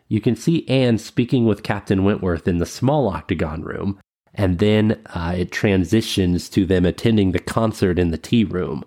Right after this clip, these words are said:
also known as the concert room. But in the two thousand seven movie adaptation, once again we have Anne and her family waiting in the small octagon room,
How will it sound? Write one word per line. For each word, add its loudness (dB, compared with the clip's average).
also -2
known 0
as -8
the -6
concert -6
room. -18
But -4
in 2
the 2
two 0
thousand 0
seven 0
movie 0
adaptation, -8
once 0
again 2
we 2
have 0
Anne 2
and 2
her 4
family 2
waiting 2
in 0
the 0
small 0
octagon 0
room, -2